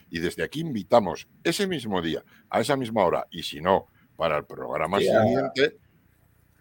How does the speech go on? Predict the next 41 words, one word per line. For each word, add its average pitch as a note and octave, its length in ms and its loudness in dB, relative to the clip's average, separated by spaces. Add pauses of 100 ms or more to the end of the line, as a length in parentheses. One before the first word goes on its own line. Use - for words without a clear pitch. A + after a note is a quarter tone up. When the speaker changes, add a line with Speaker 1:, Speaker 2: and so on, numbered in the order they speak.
(140)
Speaker 1:
a, G2 100 2
Speaker 2:
a - 20 4
Speaker 1:
a - 60 0
Speaker 2:
cua-, A#2+ 280 2
a A#2+ 80 6
Speaker 1:
Julián. D#2+ 280 2
Speaker 2:
cualquiera C3+ 460 8
que C3 100 8
tenga B2+ 280 6
algo B2 220 2
que B2 80 2
decir, E3+ 480 4
pues A2+ 220 -2
yo A#2+ 100 2
creo C3 160 6
que A#2+ 80 0
se A#2+ 100 0
Speaker 1:
Sí. A2+ 40 2
Speaker 2:
le, A#2 200 4
se A2 140 -2
le A#2+ 80 4
abre A#2+ 800 4
los A#2 160 0
micrófonos B2 720 0
o A2 380 0
los G2+ 320 -10
comentarios A2 680 4
o A#2 40 -4
lo A2+ 120 -2
que A2 100 -4
sea. F#3+ 380 0
Yo A#2 160 -10
creo A#2 200 0
Speaker 1:
Sí, A2 80 -8
Speaker 2:
que A2 60 0
Speaker 1:
sí. A2 100 0
Speaker 2:
aquí A2 240 -2
estamos B2 420 0
para, G#2+ 560 4
para G#2+ 200 0
sumar C3 480 2